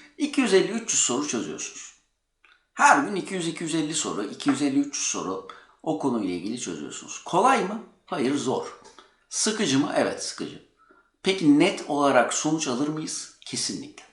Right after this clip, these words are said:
Eğer son dönemde netinizi arttırmak istiyorsanız bunu yapacaksınız arkadaşlar.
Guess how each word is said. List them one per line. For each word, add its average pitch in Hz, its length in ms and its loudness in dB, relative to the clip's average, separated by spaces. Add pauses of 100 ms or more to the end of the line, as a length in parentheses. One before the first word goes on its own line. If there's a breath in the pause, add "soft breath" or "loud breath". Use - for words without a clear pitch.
(760 loud breath)
Eğer 247 360 8
son 240 400 4
dönemde 131 420 6
netinizi 147 440 2
arttırmak 120 520 4
istiyorsanız 127 500 -6
bunu 113 120 0
yapacaksınız 67 580 -6
arkadaşlar. - 720 -14